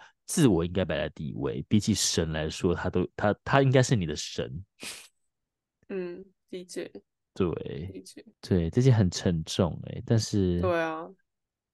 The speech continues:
Speaker 2: 没关系啊，上半部就是如果大家听的是趣味版，那我就会给他挂号说趣味。然后如果下半集大家听不下去的话，就请大家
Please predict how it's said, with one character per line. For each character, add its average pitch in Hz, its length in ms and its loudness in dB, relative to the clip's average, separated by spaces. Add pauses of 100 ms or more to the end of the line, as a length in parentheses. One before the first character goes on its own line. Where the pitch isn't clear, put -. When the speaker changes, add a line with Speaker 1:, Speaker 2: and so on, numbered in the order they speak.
(540)
Speaker 2:
没 202 80 -2
关 240 200 6
系 262 120 0
啊， 190 120 8
上 262 200 4
半 233 220 6
部 226 160 -4
就 208 100 -4
是 220 180 -2
如 202 60 4
果 202 120 4
大 190 160 6
家 185 120 4
听 190 240 -4
的 170 160 0
是 170 360 0
趣 - 200 0
味 208 220 6
版， 151 180 0
那 202 120 2
我 180 160 0
就 170 120 -4
会 170 220 -2 (180)
给 131 120 -2
他 151 140 -4
挂 160 220 4
号 165 200 -2
说 156 240 -6
趣 160 320 -8
味。 147 320 -8 (640)
然 170 120 -2
后 175 380 4
如 190 120 2
果 185 140 6
下 175 240 2
半 170 260 2
集 170 220 -14
大 180 100 -4
家 165 140 4
听 175 180 -2
不 165 120 -6
下 156 200 -8
去 - 200 -12
的 - 100 -10
话， 170 240 -6
就 170 140 -8
请 - 280 -12
大 160 140 -6
家 - 180 -10